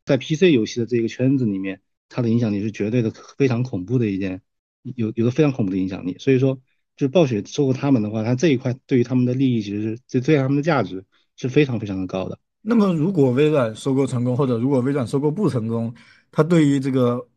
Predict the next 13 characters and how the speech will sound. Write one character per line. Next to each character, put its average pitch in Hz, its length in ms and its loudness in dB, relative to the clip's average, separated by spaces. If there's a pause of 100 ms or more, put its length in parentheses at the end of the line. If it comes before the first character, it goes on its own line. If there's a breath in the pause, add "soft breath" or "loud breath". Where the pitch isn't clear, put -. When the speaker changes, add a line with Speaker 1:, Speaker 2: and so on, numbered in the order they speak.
(200)
Speaker 2:
暴 170 200 4
雪 113 220 -4
国 117 160 -4
内 135 140 0
代 147 180 2
理 120 140 2
的 107 80 -8
事 131 180 -4
情 113 160 -4
走 107 160 -4
向 120 180 2
会 120 240 -2 (280)
变， 135 260 4